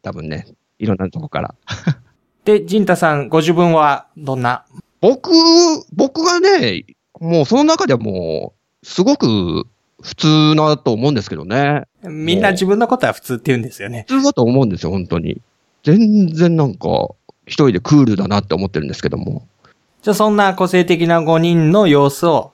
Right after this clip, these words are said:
Speaker 2: 知ってもらおうと。
Speaker 1: 知ってもらおうと。
Speaker 2: うん。
Speaker 1: あと、話し上手にもなってほしいなってのもあったんですよね、メンバーが。
Speaker 2: うーん。
Speaker 1: なぜなら、ライブでエムシーがあるじゃないですか。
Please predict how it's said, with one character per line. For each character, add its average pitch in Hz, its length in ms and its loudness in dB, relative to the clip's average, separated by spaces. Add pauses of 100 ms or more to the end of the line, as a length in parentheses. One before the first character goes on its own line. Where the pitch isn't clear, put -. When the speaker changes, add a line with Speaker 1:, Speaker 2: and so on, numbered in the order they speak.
Speaker 2:
知 - 160 -10
っ - 20 -20
て 156 80 -2
も 160 140 2
ら 151 120 2
お 123 100 0
う - 40 -14
と。 - 140 -18 (500)
Speaker 1:
知 - 200 -2
っ - 200 -20
て 135 140 0
も 123 140 4
ら 131 120 2
お 135 140 2
う 127 40 -4
と。 - 280 -8 (240)
Speaker 2:
う 117 40 -12
ん。 117 240 -12 (440)
Speaker 1:
あ 90 120 -12
と、 87 380 -8
話 156 480 -2
し 208 40 -4
上 262 220 2
手 208 80 -2
に 170 120 4
も 175 100 2
な 165 120 0
っ - 100 -10
て - 80 -4
ほ 117 100 -4
し 123 220 0
い 110 40 0
な 131 120 0
っ - 100 -14
て 101 140 -10
の 90 80 -10
も 87 60 -10
あ 98 40 -10
っ - 20 -18
た 76 120 -14
ん - 20 -16
で - 40 -16
す 117 60 -4
よ - 60 2
ね、 113 80 2
メ 101 80 2
ン 92 140 -4
バ 90 180 0
ー 185 40 -4
が。 71 180 -6 (180)
Speaker 2:
う 156 40 -4
ー 156 40 -2
ん。 160 960 -2
Speaker 1:
な 196 140 0
ぜ 202 140 0
な 196 140 2
ら、 262 300 0 (280)
ラ 151 200 0
イ 170 100 2
ブ 165 120 -8
で 165 240 -2
エ 147 100 -2
ム 180 100 4
シ 180 240 4
ー - 40 2
が 104 100 2
あ 107 60 -2
る 104 40 -6
じ 95 80 -10
ゃ 95 40 -8
な 87 100 -10
い 82 60 -10
で 78 80 -10
す - 100 -20
か。 - 160 -18